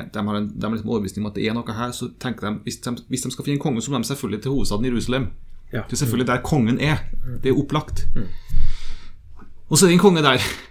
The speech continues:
Speaker 1: Han, han, han, han er ikke der, men så får de da beskjed om å reise til Betlehem. Men så sier Luther at hvis jeg har vært der, så har jeg selvfølgelig tenkt at jeg må gå til tempelet. Jeg går ikke til Betlehem.
Speaker 2: Mm.
Speaker 1: Men, eh, det, det vismennene får, det er et ord. De får et løfte ifra Mika.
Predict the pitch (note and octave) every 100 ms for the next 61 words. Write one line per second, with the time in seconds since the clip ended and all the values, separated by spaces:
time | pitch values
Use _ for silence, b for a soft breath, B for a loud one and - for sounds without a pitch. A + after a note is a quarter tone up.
0 | B C#3+ C#3 - D3+ D3 - C#3+ D#3 D3
1 | D#3+ C3 B2+ D3 A#2+ C3 B2+ C3+ C3 B2+
2 | C3 B2 B2 A#2 - B2+ G2+ G#2 A#2+ D3+
3 | F2 _ _ b b b b b _ C#3
4 | C#3+ D#3+ F3 E3+ D3 D3 D3 D3 D3 F3+
5 | G3 E3+ E3 A#2+ F#2 _ G#2+ - - D3+
6 | E3 E3+ D#3+ - A2 G2 B2+ C#3 A#2 -
7 | B2+ D3+ F3 D#3+ C3 A2 E3 F3+ - _
8 | _ - C#3+ A#2+ D#3 D#3+ A2+ B2 F3+ G#2+
9 | - _ _ _ _ - B2+ G2+ G2+ -
10 | _ - C3 D3 E3+ E3+ - A2 - C3
11 | B2 C3+ D3+ - - B2+ C3+ D3+ B2+ C3+
12 | C#3+ F3+ C3 D3 - F3+ - - - _
13 | - - B2+ D3+ D#3 E3+ - C3+ D3 C#3+
14 | A2+ D#3+